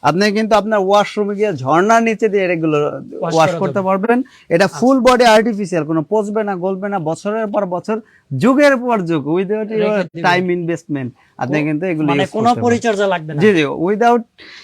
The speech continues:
Speaker 1: your valuable time investment, কোনো প্রকার টাইম ইনভেস্টমেন্ট ছাড়া, কোনো লাগবে না পানি, কোনো যত্ন লাগবে না, সার লাগবে না।
Speaker 2: কিচ্ছু
Speaker 1: বছরের
Speaker 2: লাগবে
Speaker 1: পর
Speaker 2: না।
Speaker 1: বছর, যুগের পর যুগ কিন্তু চলে যাবে।
Speaker 2: খালি নিবেন আর ঘরে
Speaker 1: জি,
Speaker 2: রেখে দিবেন।
Speaker 1: এই গাছটা ভাই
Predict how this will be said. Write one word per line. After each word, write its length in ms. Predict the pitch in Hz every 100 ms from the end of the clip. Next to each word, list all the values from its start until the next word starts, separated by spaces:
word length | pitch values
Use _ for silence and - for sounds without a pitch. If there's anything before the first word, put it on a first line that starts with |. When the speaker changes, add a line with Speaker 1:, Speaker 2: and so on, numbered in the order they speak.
| -
Speaker 1:
your 180 | 185 226
valuable 760 | 156 135 151 208 247 247 247 254
time 460 | - 208 214 214 208 -
investment, 540 | 170 160 - 139 113
কোনো 360 | - 196 220 262
প্রকার 400 | 220 247 247 247 -
টাইম 300 | 208 214 220
ইনভেস্টমেন্ট 680 | 202 175 175 - 170 147
ছাড়া, 360 | - 139 165 233 - - -
কোনো 220 | 151 165 175
লাগবে 340 | 170 175 185
না 140 | 185
পানি, 400 | 175 175 175 180
কোনো 240 | 185 170 170
যত্ন 420 | 143 170 196 196
লাগবে 280 | 190 170 170
না, 100 | 175
সার 340 | - 214 233
লাগবে 360 | 220 185 151 143
না। 100 | 131 131 123 _ -
Speaker 2:
কিচ্ছু 160 | 220
Speaker 1:
বছরের 400 | 160 233 208 247
Speaker 2:
লাগবে 120 | 247
Speaker 1:
পর 80 | 240
Speaker 2:
না। 60 | 233
Speaker 1:
বছর, 420 | 226 220 240 156
যুগের 360 | 139 254 311 285
পর 200 | 269 214
যুগ 200 | 220 202 -
কিন্তু 280 | 190 165
চলে 260 | 156 165 151
যাবে। 260 | 135 117 110 _
Speaker 2:
খালি 200 | 165 185
নিবেন 320 | 185 202 254
আর 100 | 247
ঘরে 260 | 185 180 196
Speaker 1:
জি, 120 | 175
Speaker 2:
রেখে 120 | 170
দিবেন। 200 | 139 214
Speaker 1:
এই 280 | 269 214 233
গাছটা 460 | 190 208 185 - 208
ভাই 420 | 151 175 156 131